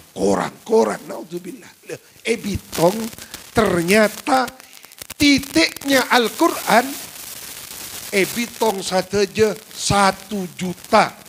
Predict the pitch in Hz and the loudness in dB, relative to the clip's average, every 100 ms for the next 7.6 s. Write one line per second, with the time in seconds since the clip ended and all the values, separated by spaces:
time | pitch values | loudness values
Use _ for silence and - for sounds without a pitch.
0 | - - - - - - _ - 202 202 | -20 -20 -20 -20 -20 -20 _ 2 4 4
1 | 196 - 202 170 156 151 - 254 269 269 | 2 -8 -10 -10 -8 -10 0 2 2 -2
2 | - - - - 233 226 208 - 320 349 | -14 -20 -18 -6 4 6 6 2 0 2
3 | 339 311 277 269 240 226 240 202 302 - | 4 4 4 4 4 4 0 -2 -2 -2
4 | - - 262 269 - 277 - - - 262 | -12 -4 -4 -2 0 0 0 -20 -10 -8
5 | 196 220 220 208 190 196 175 175 - _ | -2 -2 -2 -10 -10 -14 -16 -18 -18 _
6 | - - 185 165 127 196 226 - - - | -2 0 -2 -4 -4 -6 -6 -8 -10 -2
7 | - - - 180 156 - | -2 -2 -12 -10 -12 -16